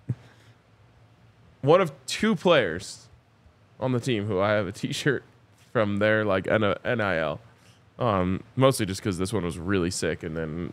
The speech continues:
Speaker 2: of course, all, so is all of Shador's. Uh, I'm not on, uh, I don't pick teams when it comes to my own team.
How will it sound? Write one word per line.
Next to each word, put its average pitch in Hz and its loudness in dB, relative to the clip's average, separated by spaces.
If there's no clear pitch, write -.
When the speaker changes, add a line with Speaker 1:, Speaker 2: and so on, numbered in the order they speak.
Speaker 2:
of 95 -6
course, 95 0
all, - -2
so 104 0
is 92 -2
all 90 2
of 95 -4
Shador's. 90 -4
Uh, 110 2
I'm 131 4
not 135 4
on, 117 0
uh, 104 0
I 113 0
don't 123 0
pick 123 0
teams 107 -2
when 117 0
it 101 -2
comes 110 0
to 113 0
my 107 4
own 110 -2
team. 98 -2